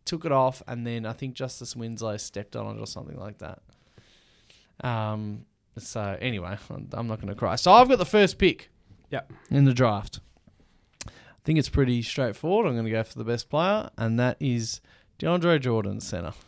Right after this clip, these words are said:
Speaker 1: <laughs> Giannis Antetokounmpo at power forward.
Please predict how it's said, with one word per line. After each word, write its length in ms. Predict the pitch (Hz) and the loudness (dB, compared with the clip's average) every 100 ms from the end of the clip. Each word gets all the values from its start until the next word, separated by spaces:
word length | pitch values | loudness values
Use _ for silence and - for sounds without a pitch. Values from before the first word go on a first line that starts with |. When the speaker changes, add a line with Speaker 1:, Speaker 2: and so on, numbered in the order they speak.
| - - - - | -20 -20 -20 -14
Speaker 1:
<laughs> 280 | - - - - - - - - - 254 - - - - - - - | -8 -8 -4 -4 -2 -4 -2 -4 -4 -6 -6 -12 -14 -18 -20 -16 4
Giannis 380 | 185 214 220 208 | 8 8 8 2
Antetokounmpo 840 | 196 170 160 160 143 135 135 - - | 0 -4 -4 -4 0 2 2 0 -2
at 320 | 131 120 - _ | -2 -2 -6 _
power 360 | - 123 123 120 | -6 -2 -2 -2
forward. 440 | - 80 76 82 | -6 -10 -8 -12